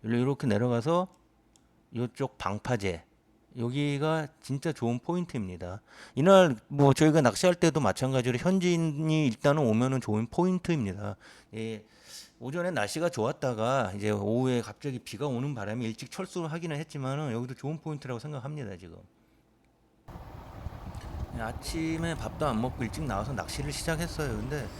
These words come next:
시간이 지날수록 이제 좀 비가 많이 오더라고요. 그래가지고, 어, 오전 낚시는 이제 그만하려고 하는데요. 여기 포인트는 앞쪽은 수심이 한 사 미터 정도 나오고요. 조금 멀리 던지면은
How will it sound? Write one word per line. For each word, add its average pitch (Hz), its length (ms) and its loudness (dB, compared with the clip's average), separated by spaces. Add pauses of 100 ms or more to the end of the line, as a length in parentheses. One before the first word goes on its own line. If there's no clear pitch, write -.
(460)
시간이 202 320 0
지날수록 151 720 0
이제 117 160 -2
좀 110 180 -4
비가 127 800 0
많이 98 300 0
오더라고요. 95 800 -4
그래가지고, 95 640 -6 (580)
어, 98 540 -2 (2250)
오전 131 320 0
낚시는 127 440 0
이제 110 120 -2
그만하려고 123 840 0
하는데요. 123 540 -4 (460)
여기 170 560 0
포인트는 170 540 -2
앞쪽은 147 640 0
수심이 160 340 -2
한 139 140 0
사 139 160 -2
미터 160 200 0
정도 147 280 0
나오고요. 104 480 -2
조금 143 480 -2
멀리 117 260 4
던지면은 120 880 -2